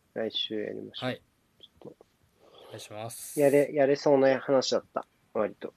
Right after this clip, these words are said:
Speaker 2: やれそうな話。
Speaker 1: 今週来たやつは。
Speaker 2: もう。
Speaker 1: やれそうな話だったので、来週以降、どっかでやりましょう。
Speaker 2: 行きましょう。
Speaker 1: まあ、時期も問わないやつなんで。
Speaker 2: うんうんうん。
Speaker 1: うん。大丈夫だと思います。ちょっ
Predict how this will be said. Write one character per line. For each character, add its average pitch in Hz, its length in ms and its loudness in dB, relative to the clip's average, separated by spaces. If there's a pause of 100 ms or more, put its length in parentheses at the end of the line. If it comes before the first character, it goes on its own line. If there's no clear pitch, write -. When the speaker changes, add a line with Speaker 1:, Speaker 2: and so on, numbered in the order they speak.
(120)
Speaker 2:
や 117 100 -6
れ 113 60 -4
そ 131 100 -6
う - 40 -6
な 117 60 -8
話。 117 60 -10
Speaker 1:
今 113 100 -12
週 110 60 -2
来 - 20 -8
た 104 60 -10
や 101 60 -14
つ - 80 -16
は。 - 80 -16 (380)
Speaker 2:
も 92 240 -20 (680)
う。 - 20 -4
Speaker 1:
や 127 40 2
れ 117 40 -4
そ 123 160 -2
う - 20 0
な 117 160 -2
話 110 180 -6
だ 107 80 -6
っ - 20 -8 (120)
た - 120 -14 (180)
の 113 140 -4
で、 101 220 -2
来 110 180 0
週 - 200 -6
以 - 120 -10
降、 - 200 -12 (100)
ど 90 80 -6
っ - 100 -20
か - 60 -12
で 90 100 -10
や 90 60 -8
り 92 60 -8
ま 98 160 -12
し - 100 -6
ょ - 60 -16
う。 - 40 -10
Speaker 2:
行 - 40 -20
き - 20 -14
ま - 0 -
し 107 40 -12
ょ - 40 -8
う。 - 20 4
Speaker 1:
ま 147 240 8
あ、 - 20 -6
時 190 120 0
期 - 60 8
も 117 100 8
問 117 140 0
わ 107 40 2
な 95 80 0
い 87 40 -2
や 87 60 -2
つ - 100 -14
な 95 80 -6
ん 95 100 -8
で。 95 160 -6 (520)
Speaker 2:
う 127 60 -10
ん - 20 -8
う 117 40 -10
ん 101 440 -18 (500)
う 101 60 -10
ん。 101 40 -10
Speaker 1:
う - 560 -20
ん。 - 20 -12
大 104 160 -2
丈 95 100 -6
夫 90 40 -6
だ 87 80 -6
と - 100 -12
思 - 80 -10
い - 40 -12
ま - 80 -20
す。 - 440 -20
ち - 60 -12
ょ 98 40 -6
っ - 40 -10